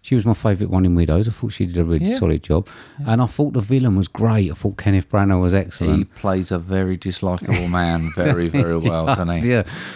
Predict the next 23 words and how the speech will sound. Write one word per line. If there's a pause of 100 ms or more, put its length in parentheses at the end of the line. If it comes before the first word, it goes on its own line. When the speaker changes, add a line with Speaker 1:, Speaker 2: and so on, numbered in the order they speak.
(120)
Speaker 1:
So
I
thought
that
was
good.
Did
you
know
there's
nine
seconds
cut
from
our
version, (140)
uh,
against
the
European
version?
Speaker 2:
Mm,
I'm,